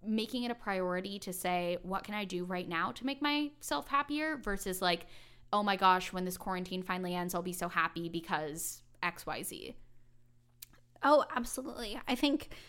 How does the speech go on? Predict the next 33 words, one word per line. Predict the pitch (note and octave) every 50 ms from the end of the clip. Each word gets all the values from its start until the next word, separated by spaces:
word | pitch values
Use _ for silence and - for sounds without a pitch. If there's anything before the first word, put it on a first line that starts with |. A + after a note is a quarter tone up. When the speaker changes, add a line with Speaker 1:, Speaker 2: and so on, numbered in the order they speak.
| - - - - -
Speaker 2:
I | C4+
think | C4 D4+ C4 A#3+
you | - B3+ B3+
saying | A#3+ - B3 A#3+ A#3+ A#3+ A3+ A3+ G#3+
that | - F#3 F#3 F#3+ F#3+ G3 - - - - - - - - -
when | C4 A3 -
we | G3+
were | G3+ G#3
talking | G#3+ - - - G3+ - A3+ G3+ F#3+
was | F#3 - -
kind | - - G#3 G#3
of | G#3+
a | A3 A3
breakthrough | - - A3 G#3 G3 - - A3 A3
for | - -
me | - - A3 G#3+
too, | - - A#3 A3+ A3+
of | G3+ G3+ - -
I | - -
Speaker 1:
Aw. | D4
Speaker 2:
just, | C4+ B3+ - A#3+ B3 - - - - - - - - - - -
I | - C4+
think | C4+ C#4+ C#4+
that | D4 C4+ A#3
message | A#3+ A#3 A#3 - A#3+ A3 -
can | - A3+ A3+
really | A3 A3 G#3+ G#3
resonate | F#3+ G#3 G3 G3 - A3+ A3+ A3 G#3+ - - -
with | - G#3 G3+ G#3 - - - - - -
a | - - A3
lot | G#3 G#3+ G#3+ G#3+
of | A3+ A3+
people. | - B3+ B3 A#3+ C4+ C#4 D#4 F4 G4 G4+